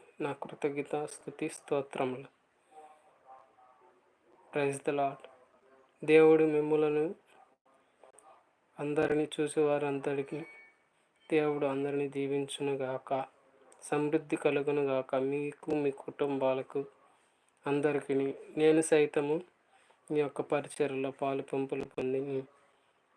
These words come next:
మీ కొరకు, మా కొరకు, అందరి కొరకు ప్రార్థించుదుముగాక. మీరు కూడా ఇతరుల గురించి మా కొరకును ప్రతి వారి కొరకును ప్రార్థించమని దేవాది దేవుణ్ణి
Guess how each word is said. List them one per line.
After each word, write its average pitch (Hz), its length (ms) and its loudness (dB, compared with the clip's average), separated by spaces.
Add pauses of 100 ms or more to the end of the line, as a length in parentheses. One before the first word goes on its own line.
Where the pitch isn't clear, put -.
(240)
మీ 160 120 4
కొరకు, 147 540 0 (100)
మా 139 240 -2
కొరకు, 139 420 -4
అందరి 139 360 -2
కొరకు 135 320 -4 (180)
ప్రార్థించుదుముగాక. 139 1400 -4 (840)
మీరు 151 320 0
కూడా 147 460 0 (180)
ఇతరుల 143 300 -4
గురించి 139 400 -2
మా 139 240 -2
కొరకును 143 440 -4
ప్రతి 143 320 -4
వారి 143 200 -2
కొరకును 147 500 -8
ప్రార్థించమని 135 880 -2
దేవాది 139 420 -2
దేవుణ్ణి 135 420 -6